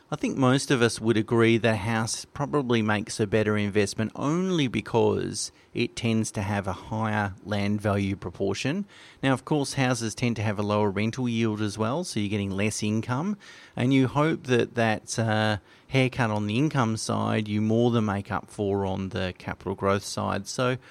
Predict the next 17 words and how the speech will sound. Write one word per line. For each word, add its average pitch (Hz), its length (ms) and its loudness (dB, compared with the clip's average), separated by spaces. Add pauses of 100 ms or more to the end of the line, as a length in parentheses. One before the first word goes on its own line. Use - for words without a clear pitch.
(280)
horses 190 400 -2
for - 100 -4
courses, 143 640 -2
and 139 100 4
that's 127 220 -2
one 107 180 0
other 104 140 0
thing 101 280 -4
too. 120 220 0
It's 104 120 -2
good 117 220 -4
to 110 60 -4
look 104 200 -2
at - 80 -6
the 107 60 -8
growth 131 340 0
rate, 117 260 2